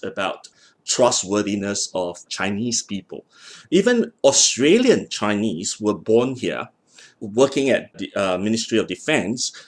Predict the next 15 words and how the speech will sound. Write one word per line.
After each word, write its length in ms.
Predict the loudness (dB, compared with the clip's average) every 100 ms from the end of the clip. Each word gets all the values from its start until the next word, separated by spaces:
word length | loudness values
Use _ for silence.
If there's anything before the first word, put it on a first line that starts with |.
| _
they 100 | 0
were 100 | 0
subject 600 | 2 0 0 0 0 -2 -2
to 340 | 4 4 4
the 120 | 0
kind 220 | 0 0
of 60 | 0
special 360 | 2 0 0 -4
discrimination 920 | -2 -2 0 0 2 0 0 -4 -4 -10 -6
by 240 | -4 -4 -6 -2
being 420 | 0 2 -2 -6
singled 440 | -4 -2 2 0 2
out 260 | 0 0 -4
for 320 | -2 0 0
delayed 600 | -2 -2 2 2 0 -10